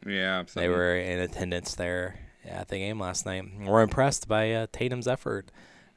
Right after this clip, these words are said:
Speaker 2: Uh, forty-nine points last night. So, a royal performance,
Speaker 1: A royal
Speaker 2: if you
Speaker 1: performance.
Speaker 2: will. Yeah. Uh, the, uh, Cavs, they beat the seventy-sixers one thirteen to two at eighty-five, all over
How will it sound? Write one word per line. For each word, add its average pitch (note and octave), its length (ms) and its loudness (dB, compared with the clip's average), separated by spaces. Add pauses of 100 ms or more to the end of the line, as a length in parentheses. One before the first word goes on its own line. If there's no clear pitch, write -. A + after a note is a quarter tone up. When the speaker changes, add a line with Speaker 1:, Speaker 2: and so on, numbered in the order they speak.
Speaker 2:
Uh, F2 160 -4
forty-nine G2+ 420 2
points A#2 340 -6
last F2 300 -2
night. F2 280 -6 (340)
So, E2+ 380 -6 (220)
a A2+ 80 8
royal A2 520 12
performance, F2 720 -6 (200)
Speaker 1:
A F#2+ 60 -10
royal G2 560 -2
Speaker 2:
if F#2+ 160 -6
you F#2 160 -2
Speaker 1:
performance. E2+ 580 0
Speaker 2:
will. G2 60 -8
Yeah. E2+ 360 -4 (680)
Uh, G2 300 8
the, A2 300 8
uh, G#2+ 80 10
Cavs, G#2 500 8
they G#2+ 120 8
beat G#2 200 4
the G#2+ 120 6
seventy-sixers G2+ 1000 4
one G#2 300 6
thirteen A#2 520 2
to G#2 80 2
two G#2 320 2
at F#2+ 60 4
eighty-five, G2+ 1080 0
all G2 240 4
over F#2+ 460 2